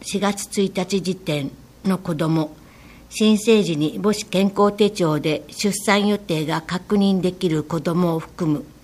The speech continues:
を含む三世代以上で構成される世帯、出産、転居などで新整備以降に三世代同居となる世帯を含む。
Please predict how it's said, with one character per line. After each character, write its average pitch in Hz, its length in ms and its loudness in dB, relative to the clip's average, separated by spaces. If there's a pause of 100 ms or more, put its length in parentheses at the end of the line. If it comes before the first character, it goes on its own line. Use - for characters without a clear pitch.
(800)
を 185 100 4 (100)
含 185 300 0
む 160 160 0 (320)
三 208 300 0
世 214 220 2
代 190 380 2
以 202 100 2
上 165 280 2
で 151 140 -4
構 185 240 0
成 185 200 -2
さ 180 200 -2
れ 175 140 0
る 165 140 -2
世 185 300 -4
帯、 143 220 -6 (800)
出 - 180 -2
産、 180 440 -2 (160)
転 202 220 0
居 190 140 2
な 165 140 2
ど 151 160 -4
で 151 240 -2
新 202 280 -2
整 196 240 2
備 196 160 0
以 196 40 -2
降 170 300 0
に 151 280 0 (320)
三 202 280 2
世 202 160 2
代 190 300 2
同 190 200 4
居 175 160 -4
と 156 140 -4
な 170 180 0
る 156 100 -4
世 185 300 -4
帯 151 240 -2
を 151 100 -4
含 170 320 -4
む。 139 160 -2